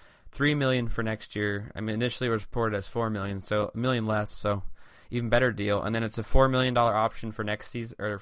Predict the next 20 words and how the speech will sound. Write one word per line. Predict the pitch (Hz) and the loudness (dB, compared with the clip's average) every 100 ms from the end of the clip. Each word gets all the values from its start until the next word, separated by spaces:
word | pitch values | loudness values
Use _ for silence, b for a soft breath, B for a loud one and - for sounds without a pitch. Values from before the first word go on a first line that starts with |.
| - | -4
two | 123 | -2
thousand | 113 107 | -2 -4
seventeen, | 110 101 110 | -6 -4 -4
I | 113 | -4
should | 127 - | -6 -6
say, | 127 131 b b b b | -6 -6 b b b b
with | 113 113 | -4 2
a | 107 | 2
one | 117 123 | 4 2
million | 123 120 110 | 2 2 2
buyout. | 107 104 101 - | 2 2 0 -4
So | - 107 107 | -6 -2 -2
a | |
total | 104 127 123 120 | -2 0 0 0
of | 110 104 - - - - - | -2 -6 -14 -14 -16 -14 -4
possibly | 123 117 - 113 | 0 0 0 -4
seven | - 110 107 | 0 0 0
million | 107 101 | -2 -2
if | 101 | -4
he's, | 104 101 | -8 -10